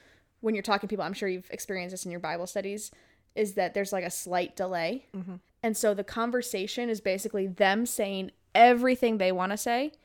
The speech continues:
Speaker 1: and then me saying everything I wanna say
Speaker 2: Mm-hmm.
Speaker 1: and going back and forth like that 'cause we can't really converse naturally.
Speaker 2: Mm-hmm,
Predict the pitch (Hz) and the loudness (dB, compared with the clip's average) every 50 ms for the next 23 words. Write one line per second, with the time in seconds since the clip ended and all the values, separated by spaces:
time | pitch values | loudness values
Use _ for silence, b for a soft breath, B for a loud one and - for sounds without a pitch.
0 | b b b b b b b 226 220 208 208 214 220 226 220 - - 202 190 190 | b b b b b b b 2 2 4 4 4 2 0 0 -2 -2 -4 -4 -4
1 | - - _ _ - - 262 262 254 247 240 226 233 233 226 - 226 214 208 202 | -8 -12 _ _ 2 6 8 8 10 8 6 6 4 2 4 4 0 2 2 2
2 | 196 208 214 214 220 240 - - 254 247 254 285 - 196 - 226 226 208 208 208 | 4 4 2 2 2 0 0 0 0 2 2 0 -2 -2 -2 -2 2 2 2 2
3 | 208 208 202 240 220 202 - 208 202 - 202 190 190 202 - 220 214 214 - 226 | 2 2 0 -2 -2 -2 -4 -8 -6 -2 0 0 0 0 0 -2 -2 -2 -2 -4
4 | 220 220 - - 202 202 220 196 - - 220 208 - - _ _ _ _ _ - | -4 -4 -4 -8 -6 -6 -6 -6 -2 -2 -2 -2 -2 -6 _ _ _ _ _ -14
5 | 220 196 202 220 214 196 185 196 190 190 _ _ _ - - 233 214 180 190 165 | -12 -6 -4 -2 0 0 0 -2 -4 -6 _ _ _ -6 -2 -2 0 2 2 0
6 | 160 185 - - 196 143 - - - - 262 262 277 294 320 302 - _ - | 0 0 -2 -4 -4 -4 -4 -6 -2 -2 2 2 2 2 2 -2 -6 _ -12